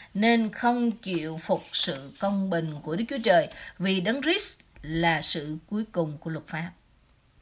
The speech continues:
Chúa Ngài làm trọn luật pháp và trong Chúa Giêsu.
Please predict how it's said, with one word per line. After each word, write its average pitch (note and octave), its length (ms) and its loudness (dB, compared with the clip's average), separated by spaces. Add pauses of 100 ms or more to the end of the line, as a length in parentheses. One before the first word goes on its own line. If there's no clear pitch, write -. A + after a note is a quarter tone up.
(320)
Chúa G3+ 240 0
Ngài F#3 200 0
làm D#3 240 -2 (140)
trọn E3 300 0
luật D#3+ 120 -8
pháp F3 240 -6 (500)
và D#3+ 340 0 (140)
trong G3+ 320 4
Chúa A3 60 -2
Giêsu. F3 440 -2